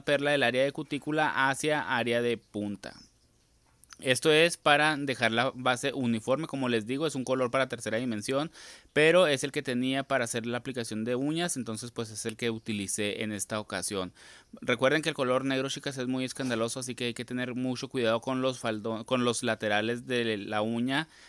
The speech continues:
para evitar manchar la piel de la clienta y así que el trabajo nos quede muy feo. Entonces hay que tener mucho cuidado, como les dije, con eso.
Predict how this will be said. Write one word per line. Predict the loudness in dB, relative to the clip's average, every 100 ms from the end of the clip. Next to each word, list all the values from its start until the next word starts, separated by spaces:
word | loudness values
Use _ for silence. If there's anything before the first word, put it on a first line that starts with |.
| -2
para | 6 8 8
evitar | 4 2 0
manchar | 0 -2 -4 -4
la | -2 -2 -2
piel | -2 0
de | 0
la | -2
clienta | -2 -2 -2 -2 -2
y | 0
así | -2 -2 -6
que |
el | -6
trabajo | -2 -2 -2 -4
nos | -6
quede | -4 -2
muy | -2 -4
feo. | -4 -6
Entonces | -6 -8 -6 -6
hay |
que | -6
tener | -6 -4
mucho | -4 -6
cuidado, | -6 -2 -2 -2
como | -4 -4
les | -6
dije, | -8 -8
con | -6 -6
eso. | -6 -4 -6